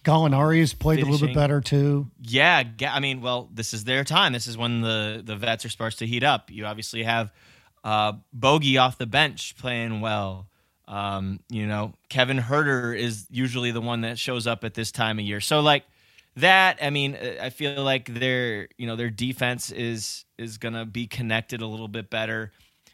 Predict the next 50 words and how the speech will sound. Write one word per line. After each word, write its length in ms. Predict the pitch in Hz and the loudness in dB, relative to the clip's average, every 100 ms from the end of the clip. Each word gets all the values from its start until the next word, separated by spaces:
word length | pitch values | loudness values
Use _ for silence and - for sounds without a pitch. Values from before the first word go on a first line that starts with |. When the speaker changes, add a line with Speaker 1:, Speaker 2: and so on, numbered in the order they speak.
| - | -2
Speaker 2:
And, 200 | 160 165 - | 0 0 -6
uh, 40 | 113 78 104 - 160 _ 156 | -20 -20 -20 -20 -20 _ -12
one 180 | 190 320 | -6 -4
thing 220 | 214 190 | -2 -2
that 120 | 139 | -4
we 100 | 117 117 | -6 -6
don't 220 | 120 - | -6 -8
talk 300 | 117 127 - | -6 -6 -8
<laughs> 80 | 117 | -14
about 240 | - 117 | -10 -8
enough, 360 | 107 107 110 - _ _ _ _ | -8 -8 -10 -14 _ _ _ _
and 140 | 139 | -4
it's 100 | 139 | -4
probably 340 | - 175 214 180 | 2 4 4 2
because 320 | 151 165 143 | -2 -2 0
they 100 | 147 | 0
were 180 | 139 143 | -2 -2
under 240 | 147 139 | -4 -4
five 240 | 131 120 110 | -2 -2 -2
hundred 200 | 151 156 | -4 -4
for 100 | 113 | -6
most 240 | 117 - | -8 -8
of 60 | 101 | -8
the 60 | |
year, 160 | 104 104 | -4 -4
but 160 | 95 - | -6 -8
Trae 260 | - 220 | -6 0
Young 220 | 139 165 | 4 4
is 100 | 113 | 2
having 260 | - 120 113 | -2 -2 -2
an 80 | 113 | -4
<laughs> 20 | |
absolutely 360 | 110 - 135 127 | -4 -6 -6 -6
ridiculous 500 | 117 160 113 104 127 | -2 -2 -2 -6 -6
year. 160 | 127 - - _ - | -6 -8 -18 _ 4
Speaker 1:
Oh, 140 | 202 | 6
Speaker 2:
Like, 160 | 151 196 | 8 8
Speaker 1:
absolutely. 260 | - 240 202 | 8 6 8
I 20 | |
mean, 160 | 226 | 8
there's, 160 | 262 285 | 6 8
there's 140 | 311 | 8
Speaker 2:
ridiculous 420 | 262 302 262 - 202 | 8 8 6 2 4
year, 160 | 180 | 4
man. 260 | 135 107 110 | 4 0 0
Like 100 | 120 | 6
Speaker 1:
there, 140 | 220 | 6
there's 300 | 226 262 302 | 8 6 6
an 100 | 220 | 4
argument 580 | 190 196 220 180 127 113 | 6 6 4 2 2 0